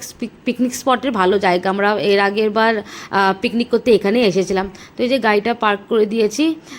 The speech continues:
তো এখন চলো একটু ঘুরু ঘুরু হওয়া যাক। উঠব-, এখন ভেবেছিলাম উঠবো, কিন্তু এখন উঠবো না, আগে চারিদিকটা ঘুরে নিই। এই রোহিণী লেকটা না আমার খুব পছন্দ, ভেবেছিলাম আজকে বোট-, বোটিং করব, কিন্তু আর করা হলো না।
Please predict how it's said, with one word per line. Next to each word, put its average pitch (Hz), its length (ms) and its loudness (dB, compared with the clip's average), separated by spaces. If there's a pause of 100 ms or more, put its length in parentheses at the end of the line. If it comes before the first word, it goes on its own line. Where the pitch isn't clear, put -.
(140)
তো 202 60 -2
এখন 226 280 -2
চলো 254 280 -2
একটু 220 280 -2
ঘুরু 208 240 2
ঘুরু 214 220 0
হওয়া 202 260 2
যাক। 226 200 -2 (1700)
উঠব-, 226 280 -4
এখন 240 300 2
ভেবেছিলাম 277 420 2
উঠবো, 233 340 0
কিন্তু 254 220 0
এখন 226 200 -2
উঠবো 190 260 0
না, 190 100 2
আগে 202 200 0
চারিদিকটা 196 440 0
ঘুরে 185 240 2
নিই। 180 160 -2 (260)
এই 220 120 2
রোহিণী 233 480 4
লেকটা 226 400 0
না 247 140 2
আমার 214 320 -2 (120)
খুব 359 240 -2
পছন্দ, 196 420 2
ভেবেছিলাম 208 500 2
আজকে 262 260 -2
বোট-, 208 460 -2
বোটিং 202 300 0
করব, 190 280 0
কিন্তু 220 380 -4
আর 196 300 0
করা 185 300 2
হলো 180 240 4
না। 196 200 -4